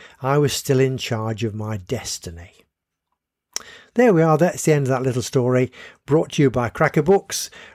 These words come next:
written and read by Keith Sanders. Now we have a different ending to all our stories.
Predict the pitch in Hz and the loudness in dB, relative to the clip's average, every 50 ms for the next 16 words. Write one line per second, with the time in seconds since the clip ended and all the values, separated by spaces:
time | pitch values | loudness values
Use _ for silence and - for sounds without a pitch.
0 | _ - 165 226 208 - 190 165 160 151 143 127 127 127 123 120 110 123 123 131 | _ -2 0 0 0 0 0 0 0 0 0 0 0 0 0 -2 -4 -4 -2 -2
1 | 123 - - - 120 110 104 - - - - 151 175 170 143 110 98 87 90 90 | -4 -4 -4 -2 -2 -2 -2 -2 -2 -2 0 0 0 -2 -2 -4 -6 -8 -8 -8
2 | - - - _ _ _ _ _ _ _ _ _ _ _ _ _ - - - - | -10 -10 -12 _ _ _ _ _ _ _ _ _ _ _ _ _ -20 -20 -20 -20
3 | _ _ - 143 139 139 135 131 120 127 127 117 127 156 190 - - 165 139 135 | _ _ -4 -2 -2 0 0 0 0 0 0 0 2 0 2 2 2 2 2 2
4 | 135 135 135 131 120 - 135 127 123 123 120 117 113 - - - 139 127 127 127 | 4 4 2 0 2 2 2 2 2 2 2 0 -2 -4 -2 0 0 2 4 4
5 | 131 127 117 - | 4 2 2 -2